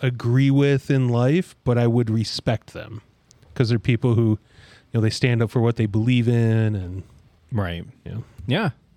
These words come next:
Speaker 2: I get it.
Speaker 1: Josh, name the
Speaker 2: Mm-hmm.
Speaker 1: last gift you put a lot of thought into.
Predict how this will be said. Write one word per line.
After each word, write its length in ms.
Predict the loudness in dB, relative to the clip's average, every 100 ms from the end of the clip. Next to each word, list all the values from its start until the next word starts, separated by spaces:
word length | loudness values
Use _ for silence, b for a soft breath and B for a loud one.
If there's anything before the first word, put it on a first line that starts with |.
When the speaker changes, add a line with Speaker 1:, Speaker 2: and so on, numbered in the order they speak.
| b b b b b b -20 -20 _ -16
Speaker 2:
I 80 | -10
get 180 | -8 -8
it. 100 | -10 _ _ _ _ _ _ _ _ _ _ b b b b b b b b b b b b b -6
Speaker 1:
Josh, 500 | -2 0 0 -4 -8 -8 -2
name 220 | 0 0
the 80 | 0
Speaker 2:
Mm-hmm. 60 |
Speaker 1:
last 240 | 0 -2 0
gift 280 | -2 0 -2
you 80 |
put 240 | -2 -2 -2
a 100 | 0
lot 300 | 0 0 -2
of 120 | -4
thought 500 | -8 -4 -4 -4 -10
into. 640 | -8 -6 -6 -10 -14 -16